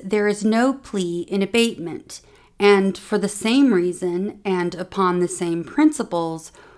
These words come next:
where the defect of jurisdiction is patent on the record, this court is bound to reverse the judgment although the defendant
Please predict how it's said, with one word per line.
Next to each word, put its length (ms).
where 140
the 120
defect 720
of 180
jurisdiction 1000
is 280
patent 720
on 140
the 100
record, 600
this 380
court 380
is 200
bound 380
to 120
reverse 460
the 120
judgment 680
although 520
the 120
defendant 840